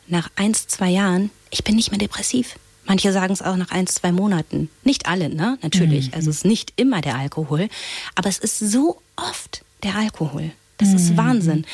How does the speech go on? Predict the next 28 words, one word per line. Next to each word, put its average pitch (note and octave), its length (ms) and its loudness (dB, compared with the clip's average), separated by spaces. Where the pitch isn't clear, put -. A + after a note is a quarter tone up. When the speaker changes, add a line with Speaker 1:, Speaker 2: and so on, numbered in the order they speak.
Speaker 1:
Und A3 180 2
das E3 140 0
ist A#3+ 160 -2
auch - 160 -2
etwas, G#3+ 260 -2
das G#3 160 -4
mir G#3+ 140 0
so A#3 180 0
wichtig A3 340 -2
ist. F#3+ 140 -4
Es - 140 -4
greift A3+ 480 0
nicht B3 200 0
nur G#3 80 -2
den F#3 140 -2
Körper F#3+ 420 -2
an E3+ 140 -2
und D#3+ 160 0
die F3+ 60 0
Leber, F#3 340 2
was D#3 160 -4
wir E3 80 0
irgendwie F3 240 0
alle F3 240 -2
wissen. G3+ 260 -2
Es - 160 -6
greift - 460 -2
eben E3+ 220 -2